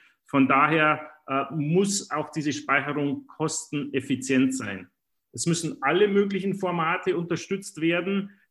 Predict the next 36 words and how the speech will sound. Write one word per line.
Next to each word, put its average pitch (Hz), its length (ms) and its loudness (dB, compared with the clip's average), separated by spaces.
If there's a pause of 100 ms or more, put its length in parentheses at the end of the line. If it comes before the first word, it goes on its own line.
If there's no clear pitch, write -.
(120)
die 151 80 -2
hier 165 260 2
bei 143 160 4
den, 139 360 0
äh, - 40 -8
einzelnen 139 880 0
Usern 165 320 2
anfangen, 180 640 -2 (160)
anfallen. 180 1120 0 (280)
Und 196 200 6
es 180 120 8
muss - 440 0 (100)
teilweise 175 640 2
auch 151 100 -2
die 170 100 -2
Möglichkeit 156 540 0
geben, 160 340 0
die 135 160 -4
Daten 160 540 0 (120)
einfach 185 420 -4
in 170 100 0
die 156 140 -2
Cloud 151 360 -2
zu 190 140 -8
schieben 202 560 -4
oder 156 300 2
auch 143 80 -4
von 147 180 -8
der 135 120 -4
Cloud 135 420 -4
sich - 200 -10
wieder 139 220 -2
zurückzuholen 190 800 2
in 165 160 -4
sein 160 180 0
Rechenzentrum, 165 840 -2